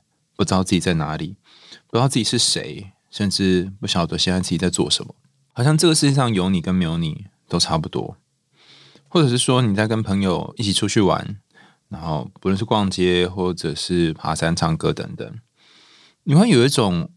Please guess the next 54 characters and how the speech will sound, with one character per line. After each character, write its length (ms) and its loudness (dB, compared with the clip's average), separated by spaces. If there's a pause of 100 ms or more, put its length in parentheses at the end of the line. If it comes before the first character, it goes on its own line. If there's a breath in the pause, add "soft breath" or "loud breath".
(120)
好 240 -10
像 220 6
跟 160 2
朋 100 2
友 80 2
格 140 -2
格 140 0
不 100 -2
入 140 2
的 80 -4
感 200 -8
觉， 300 -12 (260)
好 120 -6
像 160 6
你 40 6
不 140 -2
属 240 0
于 60 0
任 120 2
何 120 -2
一 40 -2
个 80 -8
族 220 -8
群， 320 -10 (560)
好 120 -4
像 100 0
所 120 4
有 80 8
人 200 2
都 80 0
跑 180 -4
在 120 -4
你 40 -2
的 60 -4
前 260 -4
面， 400 -2
或 140 -6
者 40 0
是 140 -4
所 180 0
有 80 6
人 220 0
都 140 0
是 180 -2
在 320 -4
跟 180 -10
你 80 -8
不 140 -6
同 220 -2
的 80 0
类 280 0
别 280 -8
里 160 -8
面， 200 -10